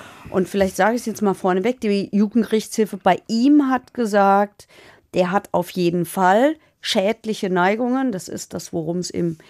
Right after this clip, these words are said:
Jugendstrafrecht eben immer auch geht: um das Thema schädliche Neigungen. Das heißt, du hast erhebliche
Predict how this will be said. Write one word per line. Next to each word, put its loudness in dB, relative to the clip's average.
Jugendstrafrecht -6
eben -6
immer -4
auch -2
geht: -4
um -4
das -4
Thema 0
schädliche -8
Neigungen. 2
Das -12
heißt, 2
du -4
hast -4
erhebliche -2